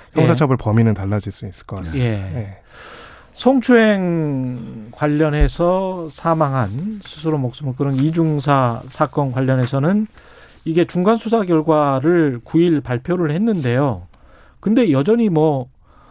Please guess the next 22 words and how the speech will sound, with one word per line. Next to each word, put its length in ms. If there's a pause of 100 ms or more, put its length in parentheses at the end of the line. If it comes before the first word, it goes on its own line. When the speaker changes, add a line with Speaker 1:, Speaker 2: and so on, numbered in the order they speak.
(280)
Speaker 1:
의혹이 400
남아 300
있습니다. 680
윗선까지 500
잘 240 (580)
제대로 380
뭐 320
수-, 180 (220)
드러난 500
것 120
같지도 360
않고요. 440 (260)
예. 220 (120)
Speaker 2:
네, 180
그렇습니다. 380
이게 220
결국은 600
그, 440 (1120)
아, 240
굉장히 280
어렵게 680
이 380